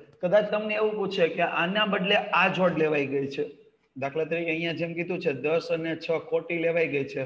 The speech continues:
કદાચ આવું નથી પૂછતા ને એવું પૂછે છે કે દસ અને છ ના બદલે, અ, sorry, આઠ અને ચાર ના બદલે દસ અને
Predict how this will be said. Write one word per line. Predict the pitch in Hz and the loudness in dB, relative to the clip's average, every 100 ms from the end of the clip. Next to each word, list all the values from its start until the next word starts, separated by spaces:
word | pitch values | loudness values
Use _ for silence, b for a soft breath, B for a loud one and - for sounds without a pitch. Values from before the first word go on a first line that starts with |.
| b b b - | b b b -2
કદાચ | 170 185 185 | 2 4 4
આવું | 170 170 202 | 4 4 2
નથી | 202 - | -4 -4
પૂછતા | 185 - 180 | -8 -6 -2
ને | 180 | 0
એવું | 196 190 | 0 0
પૂછે | - - 139 | -2 -2 -2
છે | - 131 | -4 -6
કે | - - - 156 | -8 -14 -4 0
દસ | 139 180 196 | 4 4 4
અને | 202 202 | 0 -2
છ | 190 180 | -2 -2
ના | 180 190 | 0 2
બદલે, | 190 180 180 180 - - - - _ _ _ - | 2 2 4 4 2 0 -14 -20 _ _ _ -2
અ, | 147 143 139 | 0 0 2
sorry, | 185 165 139 - | 4 4 2 0
આઠ | 165 180 | 2 2
અને | 190 196 | 2 2
ચાર | 185 175 180 190 | 2 4 4 4
ના | 190 | 2
બદલે | 175 170 175 | 2 2 0
દસ | 151 180 185 | 4 2 2
અને | 185 180 | -2 -2